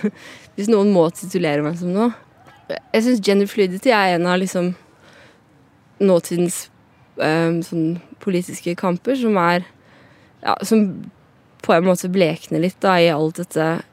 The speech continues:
eh, sånn livstruende alvoret, som er,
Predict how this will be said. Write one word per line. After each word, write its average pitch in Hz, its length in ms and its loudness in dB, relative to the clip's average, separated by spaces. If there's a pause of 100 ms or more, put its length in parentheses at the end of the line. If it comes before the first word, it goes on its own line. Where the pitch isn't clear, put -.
(120)
eh, 147 160 -4
sånn 170 400 -2
livstruende 160 800 -2
alvoret, 156 560 0 (140)
som - 220 -6
er, 175 260 0